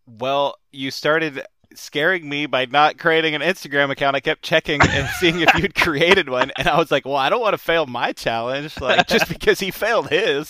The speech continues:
Speaker 1: <laughs>
Speaker 2: Uh, yeah, but no, dude, you posted it. It was, uh, the motorcycle, um, Pixel Daily yesterday, right?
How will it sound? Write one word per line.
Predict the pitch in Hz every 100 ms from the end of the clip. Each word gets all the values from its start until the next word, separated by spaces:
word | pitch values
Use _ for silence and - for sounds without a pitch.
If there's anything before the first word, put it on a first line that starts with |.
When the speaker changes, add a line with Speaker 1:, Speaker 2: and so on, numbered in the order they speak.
| -
Speaker 1:
<laughs> | 131 - - - - - - - - 202 226 - - - - -
Speaker 2:
Uh, | - 143 139 127 117 120 -
yeah, | 139 151 135
but | 123 156 151 - -
no, | 185 131
dude, | 135 143
you | 151
posted | 156 170 170 - 165
it. | 156 156 151 - -
It | 139
was, | 143 131
uh, | 131 120 113
the | 110 120
motorcycle, | 120 135 123 117 120 110 107 104 110 - _ _ _ _
um, | 110 104 98 101 107 _ _ _
Pixel | 131 117 113 104
Daily | 104 104 104 107
yesterday, | 107 - 104 73
right? | 82 104 113